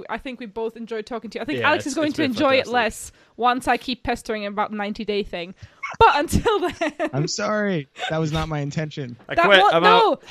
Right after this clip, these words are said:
Speaker 1: that was good. That was good. Um, I just think it's interesting. That's all. You know,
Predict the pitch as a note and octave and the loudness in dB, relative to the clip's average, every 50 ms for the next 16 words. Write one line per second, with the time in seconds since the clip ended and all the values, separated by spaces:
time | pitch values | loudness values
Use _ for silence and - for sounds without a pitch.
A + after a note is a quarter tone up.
0 | - - E4+ D#4 C#4 F4+ C#4 - - D#4 D#4+ E4 E4+ - - - - - - - | -2 0 0 2 2 0 -2 -4 -4 -4 -4 -2 -4 -6 -8 -14 -18 -20 -20 -18
1 | - - - - - - - - - - _ - - _ _ _ _ C4 C4 B3+ | -18 -16 -14 -12 -10 -10 -12 -12 -16 -20 _ -20 -20 _ _ _ _ -2 0 2
2 | B3 C4 B3+ A3+ - _ _ - F4 G#4+ D5+ C5+ - - - - A4+ - G4+ - | 2 0 0 -4 -10 _ _ -6 -4 -2 -2 -4 -6 -4 -4 -6 -2 -2 -4 -4
3 | - C4+ - - F#3 F#3+ G3 - - C4 C4+ - - D#3+ D#3+ F3+ - _ _ A#3+ | -4 -8 -10 -10 -12 -12 -10 -8 -8 -8 -6 -8 -10 -10 -10 -12 -16 _ _ -6
4 | B3 G#3 G3 G3+ - | -4 -2 -2 -4 -2